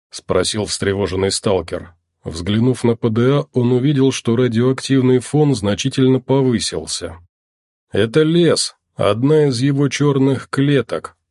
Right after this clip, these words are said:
ответил старик. «Понимаешь, рыжий лес, он не весь такой праздничный и веселый, где мы с тобой ходили. Он как шахматная доска,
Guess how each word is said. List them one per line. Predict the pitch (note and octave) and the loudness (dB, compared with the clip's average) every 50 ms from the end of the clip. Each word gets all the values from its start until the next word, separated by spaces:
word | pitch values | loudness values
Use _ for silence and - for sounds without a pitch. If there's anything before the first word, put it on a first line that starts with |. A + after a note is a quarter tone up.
| _ _ | _ _
ответил | - E2+ E2 E2+ F#2 F2+ - - F2+ D#2+ | -4 -4 -2 -2 -2 -2 -2 -2 -2 -2
старик. | - - - G2 F#2 F2 F2 E2 D#2+ - - - _ _ _ _ _ _ _ _ _ _ _ _ _ | -2 -4 -2 -2 -2 0 -2 -4 -6 -8 -14 -20 _ _ _ _ _ _ _ _ _ _ _ _ _
«Понимаешь, | F2 F2+ G2 G#2 A#2 C3+ D#3+ E3 D#3+ C3+ - - - - _ _ _ _ _ | -4 -2 0 2 2 2 4 4 2 2 0 -4 -8 -14 _ _ _ _ _
рыжий | - G#2+ C#3 E3+ F#3+ D#3+ C#3+ D#3 C#3+ | -4 -2 0 0 0 2 2 2 2
лес, | C#3 C#3 D#3+ F3 F3 D3+ - - - _ _ _ _ _ _ | 2 2 2 2 0 0 -2 -4 -8 _ _ _ _ _ _
он | - C3+ E3 F3 | -2 0 2 4
не | D#3 D3+ C#3 | 4 2 2
весь | D3+ F#3 F3 - | 2 0 0 0
такой | - D3+ C#3+ - D3 C#3 B2+ | 0 -2 0 2 2 0 0
праздничный | - C#3+ D3 D#3+ D3 B2+ A2 A#2+ B2 A2+ - - A#2+ B2 A#2+ | 2 2 2 2 2 2 2 0 0 0 -2 -2 0 0 0
и | C3 - - B2 | 0 -2 -2 -2
веселый, | B2 C3+ C#3 C3 - D3 C3 A2 G2+ F#2 F2 F2 | 0 0 -2 0 0 -2 -2 0 0 -2 -4 -4
где | F#2 F2+ A2 B2 | -4 -2 0 0
мы | B2+ A#2+ A2+ | 2 0 0
с | - - | 0 0
тобой | - A#2 A2+ A2+ A2 G2 | 0 0 0 0 -2 -2
ходили. | - - C3 C3+ B2 A#2 G2+ F2+ D#2+ D2+ D2 - _ _ _ _ _ _ _ _ _ _ _ _ - | -2 0 0 0 2 0 -2 -2 -4 -8 -12 -16 _ _ _ _ _ _ _ _ _ _ _ _ -4
Он | G2+ A2 C3 C3 | 0 0 0 2
как | - F3+ E3+ - | 2 0 0 0
шахматная | - - E3+ E3+ D#3 - D#3+ E3 D#3 - E3 E3 D#3+ D#3+ | 0 2 2 2 2 2 2 2 2 2 2 2 4 4
доска, | D3 D#3 E3 D#3+ - - - C3 C3+ C#3 A#2+ F#2 E2 - | 4 4 2 2 0 -2 -2 0 2 2 2 0 -4 -8